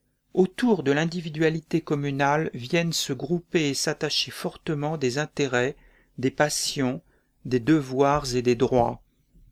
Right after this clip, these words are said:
Au sein de la commune, on voit régner une vie politique réelle, active, toute démocratique et républicaine. Les colonies reconnaissent encore la suprématie de la métropole.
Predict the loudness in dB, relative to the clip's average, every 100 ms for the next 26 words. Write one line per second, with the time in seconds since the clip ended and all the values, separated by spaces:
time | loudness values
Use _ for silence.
0 | _ _ _ _ _ _ -6 0 2 4
1 | 4 2 0 0 0 2 2 2 2 2
2 | 2 2 -2 0 -2 -2 -4 -2 0 0
3 | -2 -8 -8 -2 2 4 4 2 0 -2
4 | _ _ -2 0 0 -6 -8 -6 -2 -2
5 | -2 _ _ _ _ _ -2 0 2 2
6 | 2 0 0 0 -4 -6 -2 -2 -2 -6
7 | -4 -6 0 2 2 0 -2 -6 _ _
8 | _ _ _ _ _ _ -2 0 4 4
9 | 4 4 4 2 2 2 2 -2 -4 -4
10 | 2 2 2 -2 -4 -4 -4 -2 0 -2
11 | -4 -2 0 2 0 -2 -2 -2 2 4
12 | 4 2